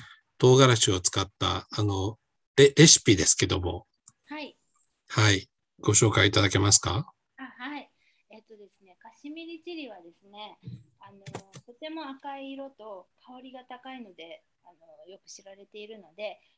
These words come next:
Speaker 2: その香りを十分に使うために、あの、皆さんよく、えっと、タンドリーチキンと呼ばれるものが、えっと、タンドリーチキンって、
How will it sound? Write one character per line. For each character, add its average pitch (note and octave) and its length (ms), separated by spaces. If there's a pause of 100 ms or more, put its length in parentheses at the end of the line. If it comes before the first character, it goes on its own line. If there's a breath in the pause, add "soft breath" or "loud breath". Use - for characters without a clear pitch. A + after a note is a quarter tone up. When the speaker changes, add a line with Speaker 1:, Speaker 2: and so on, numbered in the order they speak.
Speaker 2:
そ C#4 140
の C#4+ 140
香 C#4+ 260
り C#4+ 100
を C4+ 80
十 C4 260
分 C#4+ 220
に G3+ 100
使 - 240
う F3+ 160
た F#3+ 80
め F#3+ 160
に、 F#3+ 340
あ F3+ 120
の、 F3+ 300
皆 B3 260
さ C#4+ 220
ん F#3+ 40 (260)
よ A3 80
く、 F#3 300 (220)
え G3+ 80
っ - 20
と、 - 160 (180)
タ C4+ 140
ン E4 100
ド F4+ 100
リ F#4 140
ー - 60
チ F4+ 140
キ D4 180
ン G#3 80
と F#3 120
呼 F3+ 200
ば F#3+ 120
れ G3+ 140
る G#3+ 120
も A3 160
の F#3 180
が、 G#3+ 320 (640)
え A3+ 60
っ A3 60
と、 G#3 160
タ C4 100
ン C#4+ 80
ド D4+ 140
リ D4+ 140
ー - 40
チ D#4+ 140
キ D4+ 160
ン A3+ 80
っ - 20
て、 F3+ 160